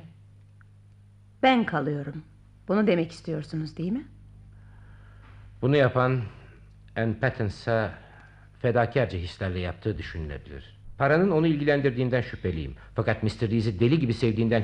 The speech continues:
Speaker 2: hiç şüphe etmiyorum. missus Reese'den nefret ediyordu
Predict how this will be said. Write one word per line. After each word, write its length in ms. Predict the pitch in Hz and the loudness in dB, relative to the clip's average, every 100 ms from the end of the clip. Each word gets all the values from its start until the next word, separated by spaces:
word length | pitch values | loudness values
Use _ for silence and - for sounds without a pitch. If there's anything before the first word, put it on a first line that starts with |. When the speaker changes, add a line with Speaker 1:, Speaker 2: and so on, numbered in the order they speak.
| 202 | 2
Speaker 2:
hiç 120 | 196 | 0
şüphe 200 | - 180 | -2 -8
etmiyorum. 380 | - - 127 - - - - - - - - - | -8 -12 -14 -16 -20 -20 -20 -20 -20 -20 -18 -8
missus 280 | 90 117 104 | -6 -4 0
Reese'den 380 | 123 110 151 131 | 0 4 4 6
nefret 320 | 117 151 - | 4 4 2
ediyordu 640 | 87 90 85 82 - 165 | -2 -2 -6 -6 -6 -6